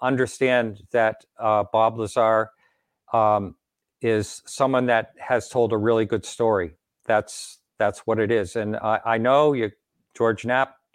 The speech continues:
stands behind him, Jeremy Corbell and others. But I will tell you that if you take the time and you read through all the documents, the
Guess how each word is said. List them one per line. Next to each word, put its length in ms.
stands 380
behind 340
him, 100
Jeremy 380
Corbell 560
and 100
others. 360
But 160
I 140
will 220
tell 200
you 160
that 200
if 140
you 100
take 360
the 60
time 460
and 120
you 100
read 240
through 200
all 220
the 100
documents, 760
the 420